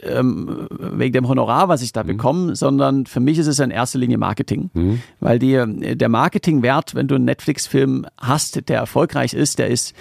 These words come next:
Speaker 1: der ist
Speaker 2: Gigantisch,
Speaker 1: viel,
Speaker 2: ja.
Speaker 1: viel, viel höher als Abenteurer und als Speaker, als, als was du am Ende bekommst.
Speaker 2: Mhm. Das heißt, am Ende des Tages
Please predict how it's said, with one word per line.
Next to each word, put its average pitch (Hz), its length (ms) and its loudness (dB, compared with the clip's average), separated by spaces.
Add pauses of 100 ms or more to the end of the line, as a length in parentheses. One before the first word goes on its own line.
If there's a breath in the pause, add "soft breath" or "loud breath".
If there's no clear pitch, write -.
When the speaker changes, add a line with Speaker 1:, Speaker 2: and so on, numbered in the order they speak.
(160 loud breath)
Speaker 1:
der 98 320 2
ist 127 100 0
Speaker 2:
Gigantisch, - 160 -8
Speaker 1:
viel, 214 220 2
Speaker 2:
ja. 185 60 4
Speaker 1:
viel, 175 220 2
viel 160 220 2
höher 156 260 4
als 127 160 -4
Abenteurer 143 480 2
und 135 120 0
als 127 140 -6
Speaker, 147 340 0
als, - 280 -4
als - 200 -4
was 117 100 0
du 113 80 -2
am 107 60 -4
Ende 117 160 0
bekommst. - 440 -4 (280)
Speaker 2:
Mhm. 113 320 0
Das - 180 0
heißt, 120 380 0 (240 loud breath)
am 101 240 0
Ende 160 260 4
des 139 180 0
Tages 123 880 0